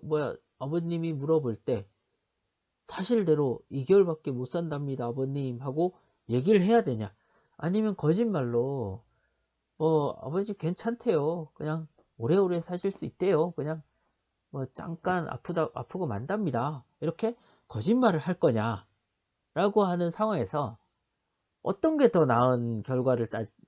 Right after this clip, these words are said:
낳겠어요? 당연히 내가 볼 때는 거짓말하는 게 낫겠죠. 공리주의자야. 의무론자는,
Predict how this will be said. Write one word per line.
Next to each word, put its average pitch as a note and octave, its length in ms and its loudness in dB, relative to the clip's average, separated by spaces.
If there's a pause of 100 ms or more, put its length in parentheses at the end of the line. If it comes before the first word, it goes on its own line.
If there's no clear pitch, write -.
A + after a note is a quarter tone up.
(280)
낳겠어요? A#2 800 -4 (920)
당연히 F3 960 0 (180)
내가 C#3+ 320 -2
볼 D#3 180 0
때는 B2 420 -6 (340)
거짓말하는 C#3+ 640 -4
게 C3 80 -8
낫겠죠. - 500 -12 (1000)
공리주의자야. B2 840 -6 (800)
의무론자는, C3 1160 0